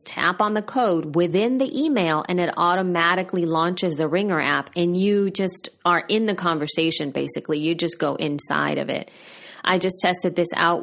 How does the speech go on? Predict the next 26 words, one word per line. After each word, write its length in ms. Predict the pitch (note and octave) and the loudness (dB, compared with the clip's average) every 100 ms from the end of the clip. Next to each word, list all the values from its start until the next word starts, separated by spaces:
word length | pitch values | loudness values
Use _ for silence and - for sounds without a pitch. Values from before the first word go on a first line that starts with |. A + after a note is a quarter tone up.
| - | 0
um, 300 | F3 D#3+ D#3 | 0 0 0
on 140 | F3 E3+ | 0 2
my 180 | D3+ | 2
other 140 | G3+ B3 | 2 2
podcast, 480 | F3 C#3+ - C#3 - - | 2 0 0 -2 -2 -4
The 80 | |
Feed, 520 | E3 - E3+ C#3 D#3+ D#3 | -2 -2 -2 -2 -4 -2
that 120 | D#3 | 0
I 80 | D3+ | 0
produce 380 | E3 D3+ D3+ | -2 -4 -2
over 180 | D#3+ D3+ | -2 -2
for 440 | D3 D3 D3+ C#3+ - | -2 -2 0 0 -4
the 220 | - D3+ | -4 -2
Libsyn 380 | D#3 E3 E3 D3 - | 0 0 -2 -6 -4
platform 600 | - G3+ - D#3+ C#3+ F3 - - | 0 0 0 -4 -2 -4 -8 -6
with 160 | F#3 F#3 | -2 0
my 120 | E3 | 0
co-host 460 | F#3 E3+ E3 D#3 - | 2 0 0 -2 0
Rob. 460 | E3 D#3+ C#3+ F3+ - | 2 2 2 -2 -2
And, 340 | E3 D#3+ D3 - - | -2 -2 -4 -12 -8
you 100 | - | -2
know, 140 | G#3 G3 | 0 2
he 120 | A#3 | 2
had 200 | A#3+ G#3+ | 0 0
to 80 | F#3 | -2
fly 340 | - F#3+ F#3 | 0 0 2